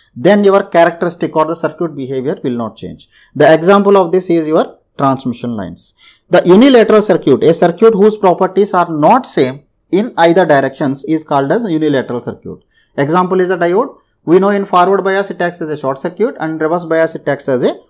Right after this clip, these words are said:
open circuit. So characteristics are not same in both directions. Those are called as unilateral circuits. Then passive and active circuit, a circuit which doesn't contain any source of E M F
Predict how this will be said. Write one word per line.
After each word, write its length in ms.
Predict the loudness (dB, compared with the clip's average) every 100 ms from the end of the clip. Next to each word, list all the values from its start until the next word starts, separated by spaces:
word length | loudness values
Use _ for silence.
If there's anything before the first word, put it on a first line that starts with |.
| _
open 280 | 2 4 2
circuit. 360 | -2 -4 -4 -4
So 100 | 0
characteristics 640 | 2 2 2 -2 -2 0
are 120 | 0
not 280 | 2 0 0
same 260 | 0 0 0
in 120 | -2
both 220 | -2 -4
directions. 560 | -6 -8 -14 -20 -20 _ _ _ 0
Those 180 | 4 4
are 100 | 4
called 260 | 2 0
as 140 | 0 0
unilateral 480 | 0 0 -2 -4
circuits. 520 | -8 -10 -12 -18 -18 _ _ _ _
Then 340 | 0 2 0 0
passive 400 | 2 4 2 0
and 140 | 2
active 260 | 0 -2 -4
circuit, 400 | -4 -2 0 -2 -4 _ _ 2
a 120 | 2
circuit 480 | 4 0 2 2 2
which 140 | 0
doesn't 360 | 2 2 2 2
contain 420 | 0 2 2 2
any 320 | 0 0 2
source 320 | 2 2 2
of 160 | -2 -2
E 100 | -2
M 160 | -2 -4
F 160 | -6